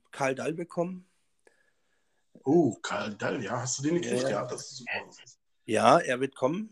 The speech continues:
Speaker 1: Er, er, er wird mit uns über, ähm, hängende Dinge sprechen. Und, äh,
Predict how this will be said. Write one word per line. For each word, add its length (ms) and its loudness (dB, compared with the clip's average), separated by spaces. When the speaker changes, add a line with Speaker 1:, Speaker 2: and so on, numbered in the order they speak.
Speaker 1:
Er, 260 -4
er, 180 -2
er 140 -4
wird 140 2
mit 100 0
uns 200 0
über, 520 0
ähm, 140 -8
hängende 540 2
Dinge 300 -2
sprechen. 460 -8
Und, 600 -4
äh, 260 4